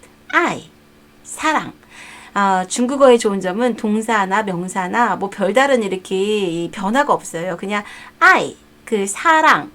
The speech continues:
우리는 뭐 이게 동사로 하려면 사랑합니다, 사랑해요 막 이렇게 막 되게 바뀌잖아요. 근데 중국어의 장점은, 어, 이 동사 변화가 그렇게 많지 않은 게 강-, 장점이고 명사와 동사가 똑같이 쓰인다는 게 아주 큰 장점이에요. 그래서 오늘은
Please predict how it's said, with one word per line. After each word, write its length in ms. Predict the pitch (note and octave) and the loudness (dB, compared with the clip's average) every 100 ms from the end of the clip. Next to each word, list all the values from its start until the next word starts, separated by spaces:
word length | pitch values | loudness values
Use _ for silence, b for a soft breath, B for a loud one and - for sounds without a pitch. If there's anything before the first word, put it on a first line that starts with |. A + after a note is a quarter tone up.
| - | -16
우리는 300 | - A3+ B3 | -4 0 2
뭐 100 | G#3+ | 0
이게 100 | F3+ | -4
동사로 440 | F#3 G#3+ A3 B3 A#3 | -4 -4 0 2 2
하려면 280 | G3 F3+ G3 | -2 -4 -4
사랑합니다, 680 | C#4 D#4 D4+ B3+ F#3+ F3+ | -2 0 0 -2 -4 -6
사랑해요 580 | - C4+ C#4 A#3+ F#3+ D#3 | -6 -4 -2 -2 -2 -2
막 80 | F#3 | -2
이렇게 140 | F#3+ | -2
막 120 | F#3 E3 | -4 -4
되게 180 | F#3 | -8
바뀌잖아요. 640 | - - A3+ G#3 E3 G3 C4+ | -8 -8 -4 -2 -2 -2 -2
근데 320 | A3 G#3 G#3+ | 0 0 -2
중국어의 440 | A3 G#3+ G#3+ G3+ | -2 -2 0 -2
장점은, 680 | G3 E3+ D#3+ D#3+ G3+ D4+ F#4 B B B B B | -4 -6 -6 -4 0 0 0 B B B B B
어, 680 | G#3 G3 F#3+ E3+ E3+ E3 - | -2 0 0 -2 -4 -6 -8
이 640 | - G3+ F#3 E3 D#3+ - - | -6 -4 -2 -4 -6 -8 -12
동사 360 | - A3+ A#3+ C#4 | -4 0 2 0
변화가 340 | G3 F#3 G3 | 0 -2 -4
그렇게 180 | G3 G#3 | -4 -2
많지 300 | D3 E3 A#3+ | -2 -4 -4
않은 240 | G#3+ E3 | -4 -4
게 100 | F3+ | -6
강-, 200 | F#3 - | -8 -12
장점이고 800 | - E3 E3 G3+ D#3 D#3 A3+ F#3+ B B B | -8 -8 -4 -6 -6 -2 -2 -2 B B B
명사와 480 | G3 G#3 C#4 C4+ C4 | -2 0 4 4 2
동사가 380 | G3+ G3 G#3 | -2 -4 -4
똑같이 380 | A#3 D#4 A4 F#4 | -6 -2 0 0
쓰인다는 520 | D#4 D4+ C#4 A#3 G#3+ | -2 -2 0 -2 -2
게 60 | G#3+ | -6
아주 240 | F3+ F3 A#3 | -6 -6 -8
큰 200 | - G#4+ | -4 -4
장점이에요. 800 | B3+ - A3+ G#3+ - - - - | -4 -4 -4 -4 -8 -10 -12 -10
그래서 260 | G#3 G3+ | -8 -6
오늘은 460 | D#3+ F3 G3 B3+ | -6 -4 0 0